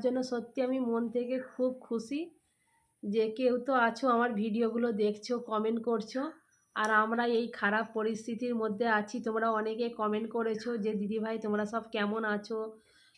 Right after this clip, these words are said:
তোমাদের ওইদিকে এখনো পর্যন্ত জল আছে কি না? জল কমেছে কি না?" তোমরা তো আমার একটা পরিবার হয়ে গেছো, সেই জন্য আমরা যে খারাপ আছি সেইটা তোমাদেরও সেই জন্য খারাপ লাগছে।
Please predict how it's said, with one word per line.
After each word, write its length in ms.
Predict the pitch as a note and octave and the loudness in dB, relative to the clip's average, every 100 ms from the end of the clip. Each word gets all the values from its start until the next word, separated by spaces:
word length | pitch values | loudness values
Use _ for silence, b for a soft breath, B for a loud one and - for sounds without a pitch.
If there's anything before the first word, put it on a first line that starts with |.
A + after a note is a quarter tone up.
| - | -4
তোমাদের 280 | A#3+ B3 B3 | 0 2 4
ওইদিকে 280 | A#3+ B3 B3 | 2 2 2
এখনো 280 | A3+ A3+ A#3 | 2 2 -2
পর্যন্ত 260 | A#3 A#3 | 0 0
জল 320 | A#3+ G3 G#3 A#3 | 2 4 4 4
আছে 280 | G#3 G#3 A#3 | 2 2 -2
কি 160 | B3 | -2
না? 140 | A#3 A3+ | -2 -2
জল 280 | G3+ G#3+ A3 A3 | 0 0 0 0
কমেছে 460 | A3 G#3+ A3 A#3+ | -2 0 0 0
কি 180 | A#3 A#3 | -2 -2
না?" 160 | A3+ A3+ A#3 B B B B B B - | 0 -2 -4 B B B B B B -2
তোমরা 260 | A#3 A#3 A#3 | 2 4 2
তো 100 | A#3+ | 2
আমার 200 | A#3 A3+ | 2 2
একটা 200 | A3+ B3 | 0 -2
পরিবার 440 | B3 A3+ A#3 B3 B3 | 0 0 2 2 2
হয়ে 180 | A#3 B3 | 2 2
গেছো, 280 | B3 B3 C4+ | 0 0 0
সেই 200 | B3+ A#3 | 0 -2
জন্য 180 | A#3 A#3+ | 0 2
আমরা 280 | A3+ A3 A#3 | 2 2 0
যে 140 | A3+ A#3+ | 0 -2
খারাপ 420 | - G#3+ A3 A#3+ | -2 -2 0 0
আছি 300 | A#3 A3+ D4 F#4 - _ | 0 -2 -4 -4 -6 _
সেইটা 320 | - A#3 A3 B3 | -4 -2 0 -2
তোমাদেরও 500 | A#3+ A3 A3 A#3 B3+ | -2 -2 0 0 0
সেই 180 | B3 A3 | 0 -4
জন্য 200 | A3 A3+ A3 | -2 -4 -4
খারাপ 320 | - G#3 G3+ | -2 0 2
লাগছে। 460 | G3 F3+ F3 E3+ | 0 -2 -6 -10